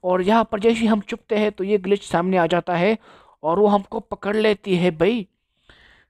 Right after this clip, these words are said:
यार मुझे लगा कि मैं बच जाऊँगा, लेकिन यार ये मेरा ला-, आखिरी दिन है।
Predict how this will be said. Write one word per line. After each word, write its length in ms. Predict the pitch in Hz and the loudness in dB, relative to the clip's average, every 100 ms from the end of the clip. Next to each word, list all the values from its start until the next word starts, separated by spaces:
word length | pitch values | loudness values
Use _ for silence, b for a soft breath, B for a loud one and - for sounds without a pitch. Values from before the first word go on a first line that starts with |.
| _ | _
यार 380 | - 156 151 165 | -10 -2 2 2
मुझे 260 | 160 160 170 | 0 -2 0
लगा 300 | 160 160 180 | 2 2 0
कि 180 | 175 175 | -2 -6
मैं 220 | 170 185 | -2 -2
बच 140 | 170 180 - | -2 -4 -2
जाऊँगा, 400 | 196 196 196 202 | 0 0 2 2
लेकिन 360 | 190 - 208 | 2 -2 -4
यार 220 | 190 196 202 | 2 4 4
ये 200 | 185 196 | 0 0
मेरा 260 | 190 196 | 2 4
ला-, 240 | 180 165 175 - | 4 2 0 0
आखिरी 440 | 185 185 - 196 190 | 0 2 0 -2 0
दिन 200 | 175 180 | 0 0
है। 280 | 175 214 | 2 0